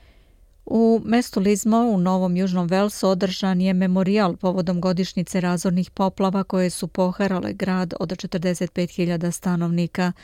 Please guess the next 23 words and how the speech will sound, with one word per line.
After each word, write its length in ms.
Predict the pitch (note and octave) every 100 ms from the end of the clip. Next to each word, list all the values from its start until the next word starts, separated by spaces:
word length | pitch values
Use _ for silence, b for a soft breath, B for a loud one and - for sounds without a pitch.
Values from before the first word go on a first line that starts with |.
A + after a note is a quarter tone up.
| B B B _
Pet 180 | G3+ F#3+
života 400 | G3 F#3 F#3+ F#3+
je 80 |
izgubljeno, 520 | F#3 G3 F3+ F#3+ F#3 E3+
više 320 | F#3 - F3+
od 180 | F3 -
tri 220 | - F#3
hiljade 360 | G3+ G#3 F#3+
domova 600 | E3+ F3+ F3 F3 F3 F3
oštećeno 600 | F#3 - F#3+ - F#3 F3+ G#3
ili 220 | G3 F#3
uništeno 560 | F#3 F#3 - F#3+ F3+ F3
u 40 |
gradu 440 | D#3+ F3+ F3 F3 F3
Northern 440 | F3 F3+ F#3+ E3+
Rivers 500 | F3+ F3 F#3+ - - B B B -
dvadeset 640 | G#3 F#3 F#3 F#3+ G3+ -
osmog 380 | F3+ - E3+ -
februara 480 | F3+ F3 F#3 F3+ F3+
dve 140 | F3+
hiljade 320 | F3 F3 F3
dvadeset 500 | E3+ F3 F3+ E3+ F3+
druge, 380 | E3 G3 F#3+ F#3+